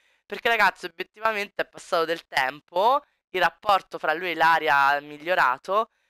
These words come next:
quindi secondo me adesso comunque lei una stanzetta a suo padre potrebbe anche concedergliela. Però immaginiamo che questa stanza appunto sia di Arsenio, ecco, quella un po' più grande.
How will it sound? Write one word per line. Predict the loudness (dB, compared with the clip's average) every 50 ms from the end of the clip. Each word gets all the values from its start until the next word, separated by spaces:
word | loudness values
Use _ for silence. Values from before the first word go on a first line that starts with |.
| _ _
quindi | _ -12 -10 -10 -10 -10 -10 -10 -10 -8 -8 -8 -8 -6 -4 -6 -6
secondo | -6 -8 -10 -10 -8 -8 -8
me | -6 -2 0
adesso | 0 0 0 0 -2 -2 -4 -8 -20 -18
comunque | -16 -16 -16 -16 -16 _ _ -6 -4 -2 -2 -2 -4 -6 _ _ _ _ _ _ _ _ _ _ _ _ _ -4
lei | -2 0 0 0 -2
una | -4 -6 -6
stanzetta | -6 -8 -12 -12 -12 _ -20 _ _ -20
a | -18
suo | -14 -14 -14 -14
padre | _ -4 -4 -2 -2 -2 -4 -6
potrebbe | _ -10 -10 -10 -10 -10 -6 -8
anche | -8 -8 _ _
concedergliela. | _ -18 -18 -16 _ -10 -10 -8 -8 -10 -12 _ -4 -2 -2 -2 -2 _ _ _ _ _ _ _ _ _ _ _ _ _ _ _ -4
Però | 0 2 4 4 4 4 2 _ _
immaginiamo | -12 -6 -6 -6 -4 -2 -2 -2 -2 -2 -4
che | -10 -12
questa | -16 -18 -20 _ -20
stanza | -20 -20 -10 -2 -2 -2 -2 -2 -8 _ -8 -2 2 2 4 2
appunto | 2 -2 _ _ _ -20 -20 -20 -20 _ -20
sia | -14 -8
di | -4
Arsenio, | -4 -4 -4 -6 -12 -10 -10 -10 -8 -6 -6
ecco, | -6 -6 _ _ _
quella | _ -6 -6 -6
un | -6
po' | -6
più | -20 _ _
grande. | -10 -10 -10 -10 -12 _ -20 -20